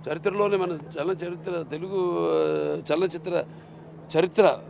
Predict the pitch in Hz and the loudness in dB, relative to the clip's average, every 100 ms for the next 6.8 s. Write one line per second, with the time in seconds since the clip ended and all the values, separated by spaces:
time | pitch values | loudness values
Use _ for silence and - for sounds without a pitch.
0 | 131 170 180 180 160 156 175 214 220 214 | 0 2 2 2 2 0 2 4 4 4
1 | 170 170 170 180 180 175 160 160 180 160 | 4 2 2 -2 0 0 -2 -2 -4 -4
2 | 160 190 175 170 170 202 175 175 - - | -4 0 0 0 -4 -4 2 2 2 -12
3 | - - - - - - 196 220 185 110 | -20 -20 -20 -20 -6 2 10 10 10 4
4 | 127 147 202 190 165 190 143 - - - | -6 2 4 6 6 6 2 -8 -16 -20
5 | - - - - - 262 - 170 190 208 | -20 -20 -20 -10 4 4 4 -6 0 0
6 | 180 180 214 175 185 196 180 | 2 2 2 4 2 0 -4